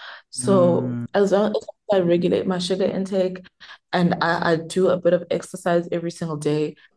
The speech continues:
Speaker 1: it's, it's going to add up. And one day I'm going to be randomly a part of five A M Club, and no one's going
Speaker 2: Mm.
Speaker 1: to see it coming. But I, I know that I saw it coming because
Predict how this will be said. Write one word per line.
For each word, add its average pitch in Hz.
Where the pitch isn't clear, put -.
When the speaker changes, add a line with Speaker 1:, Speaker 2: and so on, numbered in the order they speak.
Speaker 1:
it's, 220
it's 214
going 233
to 254
add 175
up. 165
And 180
one 214
day 170
I'm 175
going 175
to 190
be 175
randomly 170
a 160
part 160
of 156
five 151
A 151
M 156
Club, 170
and 185
no 185
one's 202
going 170
Speaker 2:
Mm. -
Speaker 1:
to -
see -
it -
coming. 175
But 190
I, 226
I 208
know 160
that 160
I 160
saw 165
it 151
coming 156
because 165